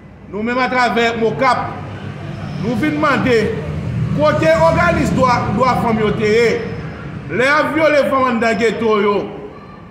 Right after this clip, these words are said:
Lè y ap itilize jenès la mal? Ti medam nou yo mal anndan geto yo. Nou pa ka konprann Ayiti. Sot fè yon pakèt espwa. la gen pli de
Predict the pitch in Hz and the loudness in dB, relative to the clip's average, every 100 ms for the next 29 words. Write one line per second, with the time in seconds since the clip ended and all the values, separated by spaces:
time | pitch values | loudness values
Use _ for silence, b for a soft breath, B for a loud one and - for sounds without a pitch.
0 | - 143 196 254 277 302 294 294 277 277 | -16 -6 0 2 4 2 0 -4 -4 -4
1 | 302 302 277 247 240 233 - - - 247 | -2 -2 -2 0 0 -2 -6 -12 -6 -2
2 | 233 220 185 214 202 196 220 214 190 220 | 0 0 0 0 0 2 2 0 -2 -4
3 | 214 196 196 202 196 180 220 220 180 - | -2 -2 -2 -2 -4 -2 0 0 0 -4
4 | - - - 196 208 214 196 190 208 202 | -10 -12 -10 -4 0 0 0 -2 0 0
5 | 208 151 - - - - - - 220 277 | 0 -2 -8 -14 -16 -16 -16 -12 -4 0
6 | 311 302 294 233 302 320 294 202 - - | 2 2 0 0 2 4 2 0 -4 -10
7 | - - - - - - - - - - | -14 -16 -18 -18 -18 -20 -20 -20 -20 -20
8 | - - - - - - 254 269 - 294 | -20 -20 -20 -20 -10 -2 0 0 -2 0
9 | 311 277 - - - - - - - - | 2 0 -4 -10 -14 -18 -20 -20 -20 -20
10 | - - - - - - - 262 - 254 | -20 -20 -20 -20 -20 -20 -6 -4 -2 -2
11 | 247 226 220 220 - 240 233 190 143 143 | -2 0 0 -2 -2 0 2 2 -2 -2
12 | 233 208 - 208 269 277 254 | -4 -4 -8 -2 -2 0 2